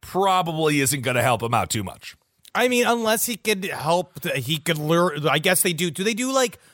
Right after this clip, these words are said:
Speaker 2: music days? Do they have music class
Speaker 1: But do
Speaker 2: in
Speaker 1: they,
Speaker 2: prison?
Speaker 1: I, are they allowed to sing whatever they want, though? Uh, it,
Speaker 2: I
Speaker 1: it's
Speaker 2: feel
Speaker 1: very
Speaker 2: like it's
Speaker 1: structured.
Speaker 2: I, it's not just structured, but I think it's more of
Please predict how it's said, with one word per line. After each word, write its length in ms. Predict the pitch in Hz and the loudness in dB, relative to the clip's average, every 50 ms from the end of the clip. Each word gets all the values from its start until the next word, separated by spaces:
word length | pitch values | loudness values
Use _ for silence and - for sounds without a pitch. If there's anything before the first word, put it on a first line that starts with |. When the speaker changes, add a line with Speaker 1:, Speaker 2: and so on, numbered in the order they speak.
| _ _ - | _ _ -6
Speaker 2:
music 440 | 160 190 233 240 190 254 240 - - | -2 -2 0 2 0 0 -2 -2 -2
days? 540 | 254 240 233 240 254 254 220 - - - - _ _ _ _ _ | 0 2 2 2 0 -2 -2 -4 -4 -6 -8 _ _ _ _ _
Do 120 | - 190 | -4 0
they 80 | 220 233 | 0 0
have 80 | 220 196 | 0 -2
music 400 | 202 214 233 226 190 247 196 - | -2 -2 -2 -2 -2 -4 -4 -4
class 580 | - 226 240 226 220 226 214 - - - - - - 196 | -2 0 2 2 2 2 2 2 0 0 -2 -6 -10 -4
Speaker 1:
But 240 | - 285 285 - _ | -4 -4 -4 -2 _
do 120 | 294 302 | 0 0
Speaker 2:
in 60 | 330 330 | 2 2
Speaker 1:
they, 80 | 339 | 2
Speaker 2:
prison? 400 | 320 320 - 285 240 240 233 220 - - - _ _ - | 2 2 2 2 0 0 0 -2 -8 -14 -20 _ _ -2
Speaker 1:
I, 280 | 208 277 269 226 202 - _ _ _ _ _ - | -2 -2 -2 -2 -8 -14 _ _ _ _ _ -2
are 240 | 196 247 294 320 339 | 0 2 2 2 2
they 180 | 311 330 302 | 2 2 2
allowed 480 | 285 240 208 185 175 170 165 165 170 - | 2 2 2 2 2 4 4 2 0 0
to 120 | - 175 | -2 -4
sing 340 | 147 - - - 175 165 156 151 | -2 -2 0 0 0 0 0 0
whatever 360 | 147 135 139 135 123 131 139 | 2 2 2 0 0 0 -2
they 140 | 127 127 123 | 0 0 0
want, 360 | 113 110 107 110 110 104 - | 0 0 -2 -2 -2 -4 -4
though? 260 | 117 107 104 101 98 - - - - - | -4 -2 -2 -4 -6 -10 -14 -20 -10 -6
Uh, 80 | - 156 | -4 -4
it, 240 | 165 190 165 165 208 | -4 -4 -4 -2 0
Speaker 2:
I 60 | 220 185 | 0 2
Speaker 1:
it's 100 | 165 143 | 2 2
Speaker 2:
feel 80 | 160 214 | 2 2
Speaker 1:
very 80 | 214 | 2
Speaker 2:
like 100 | 220 214 208 | 4 4 2
it's 60 | - | 2
Speaker 1:
structured. 600 | - - 277 285 269 - - 175 139 135 131 135 - _ _ _ _ _ _ _ _ _ _ - | 0 0 0 0 2 2 2 2 0 0 -2 -6 -14 _ _ _ _ _ _ _ _ _ _ -8
Speaker 2:
I, 120 | - 185 202 | -4 -2 0
it's 240 | 190 185 208 - - | 2 2 2 2 2
not 200 | 254 262 277 254 | 2 2 2 2
just 200 | 302 285 - - | 0 -2 0 -2
structured, 480 | - - - 262 262 - - 190 156 | -4 -2 -2 -2 -2 -2 -6 -8 -4
but 80 | 135 180 | 0 0
I 80 | 180 190 | 0 0
think 220 | - 262 254 208 | 0 -2 -2 0
it's 140 | 170 160 - | -2 -2 -2
more 260 | 196 196 202 214 214 | -2 0 2 2 2
of 160 | 208 185 143 | 2 2 -2